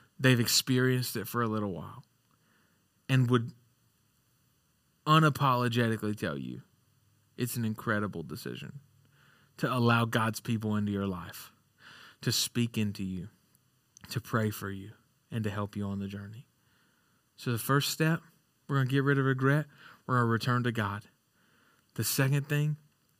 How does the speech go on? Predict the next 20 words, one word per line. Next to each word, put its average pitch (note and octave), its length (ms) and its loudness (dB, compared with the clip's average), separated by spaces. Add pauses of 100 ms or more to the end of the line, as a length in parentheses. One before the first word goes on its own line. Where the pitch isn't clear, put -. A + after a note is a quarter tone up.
(460)
we're B2 120 -2
gonna A#2 160 4
confess A2+ 460 -2
it - 100 -8
to G2+ 60 -12
somebody G2+ 560 -6 (360)
because B2+ 760 0 (360)
we're C#3 220 6
not D#3 240 2
gonna C#3+ 320 0
allow A2+ 320 2
the A2 220 -2
enemy G#2+ 320 -2
to A#2 160 -10
have A2 180 -6
a G2 40 -8
foothold G#2 560 -6
in G#2 80 -4
our G#2 140 -4
life. F#2+ 380 -10